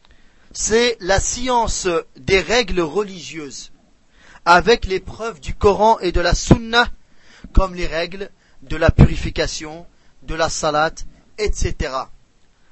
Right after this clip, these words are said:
Et c'est ce qu'on appelle les livres de fiqh, avec le sens technique. Et ceux qui ont la connaissance de ce, de cette, de ce thème et de cette science, on les appelle al-fuqaha. Un seul, on l'appelle al-faqih.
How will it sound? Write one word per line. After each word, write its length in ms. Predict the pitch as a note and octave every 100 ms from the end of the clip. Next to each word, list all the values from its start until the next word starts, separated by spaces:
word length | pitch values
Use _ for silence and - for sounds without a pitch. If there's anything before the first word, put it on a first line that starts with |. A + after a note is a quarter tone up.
| - _ _
Et 120 | D#3
c'est 160 | F3+ A3+
ce 80 | -
qu'on 120 | G3+
appelle 300 | F#3+ - A3
les 120 | F3
livres 320 | E3 A3+ F3+
de 120 | C#3+ D#3+
fiqh, 300 | - F3 - - - _ _ _ _ _ _ _ _ _ _
avec 260 | C#3 D3+ F3+
le 120 | D#3+
sens 340 | D3 G3+ G#3 - -
technique. 520 | G#3 F#3 E3 - - - - - _ _ _ - _ - -
Et 120 | E3+
ceux 320 | F3+ - C4 A#3+
qui 220 | - G#3
ont 80 | G#3
la 120 | F#3
connaissance 540 | A3 G#3+ F#3 G#3+ F#3+
de 100 | D3+
ce, 460 | D#3+ - E3+ - -
de 100 | E3
cette, 460 | D#3 D#3+ _ - F3
de 180 | D#3
ce 100 | D#3
thème 400 | D#3 - A3+ C4 A3
et 80 |
de 80 | D#3
cette 200 | C#3 D#3+
science, 500 | - F#3 B3+ C#4+ - D4 _ - - - -
on 100 | F3
les 220 | E3+ D#3+
appelle 360 | D#3+ - G#3+ A#3
al-fuqaha. 760 | F3+ - - - E3 D#3 D3 - - - - - -
Un 160 | E3+
seul, 260 | D#3+ G3+ G#3
on 60 | E3+
l'appelle 320 | F3 D#3 G3+ -
al-faqih. 600 | F3 - E3+ F3+ D3+